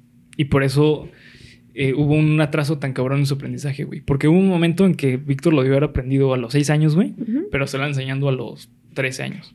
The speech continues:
Speaker 2: He ahí la importancia del lenguaje. Se supone que el
Speaker 1: Ujú.
Speaker 2: lenguaje se establece hasta los cinco años. Entonces tienes desde los cero hasta los cinco años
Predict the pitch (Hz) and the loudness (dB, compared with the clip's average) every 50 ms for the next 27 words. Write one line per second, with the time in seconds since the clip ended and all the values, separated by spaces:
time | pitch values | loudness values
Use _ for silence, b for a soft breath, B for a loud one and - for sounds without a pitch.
0 | - - 214 208 202 202 202 196 208 202 180 175 165 170 170 170 170 185 180 175 | -2 0 2 2 4 2 2 2 0 -2 -2 -6 -6 -6 -6 -8 -6 -4 -4 -4
1 | 175 180 208 220 214 180 180 180 180 220 254 269 269 - - - 180 185 190 196 | -2 -2 -2 -2 -2 -2 -2 -2 -2 -2 -4 0 0 2 2 2 2 0 0 0
2 | 226 226 226 175 - 180 175 175 180 180 180 196 190 190 170 160 160 160 - 175 | -2 -4 -4 -6 -6 -4 -2 -2 -2 -2 -2 -4 -8 -8 -8 -10 -10 -10 -10 -10
3 | 170 170 165 170 165 - - - 185 180 185 180 185 185 190 185 185 175 175 180 | -10 -10 -10 -12 -12 -14 -16 -14 -12 -10 -10 -10 -10 -10 -8 -6 -6 -6 -6 -8
4 | 180 165 156 175 - 247 285 285 - - 180 165 170 - 196 196 190 208 202 208 | -8 -12 -10 -8 -6 -6 -6 -6 -8 -8 -8 -8 -8 -8 -10 -8 -6 -6 -6 -4
5 | 240 302 339 - - | -4 -6 -8 -10 -16